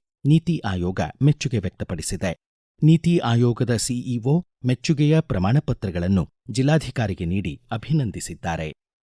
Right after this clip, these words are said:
ಎರಡ್ ಸಾವಿರದ ನಲವತ್ತೇಳರ ವೇಳೆಗೆ ದೇಶದ ಎಲ್ಲ ಬಂದರುಗಳಿಂದ ಒಟ್ಟು ಹತ್ತು ಸಾವಿರ ಮಿಲಿಯನ್ ಮೆಟ್ರಿಕ್ ಟನ್ ಸರಕು ನಿರ್ವಹಣೆಯ ಗುರಿ ಹೊಂದಲಾಗಿದೆ ಎಂದು ಕೇಂದ್ರ ಬಂದರು,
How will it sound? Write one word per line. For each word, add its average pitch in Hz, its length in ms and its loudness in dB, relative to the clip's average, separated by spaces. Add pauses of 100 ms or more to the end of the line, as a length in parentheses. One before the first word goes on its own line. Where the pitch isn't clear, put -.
(360)
ಎರಡ್ 165 260 6
ಸಾವಿರದ 175 440 6
ನಲವತ್ತೇಳರ 127 760 4
ವೇಳೆಗೆ 92 420 -2 (220)
ದೇಶದ 143 380 2 (220)
ಎಲ್ಲ 110 280 4
ಬಂದರುಗಳಿಂದ 98 760 0 (440)
ಒಟ್ಟು 147 380 2
ಹತ್ತು 113 320 0
ಸಾವಿರ 151 380 2
ಮಿಲಿಯನ್ 127 520 2
ಮೆಟ್ರಿಕ್ - 480 -4
ಟನ್ 95 180 2 (180)
ಸರಕು 143 380 0
ನಿರ್ವಹಣೆಯ 107 600 0
ಗುರಿ 139 300 0
ಹೊಂದಲಾಗಿದೆ 92 640 -4
ಎಂದು 80 260 0 (460)
ಕೇಂದ್ರ 170 280 8
ಬಂದರು, 123 440 2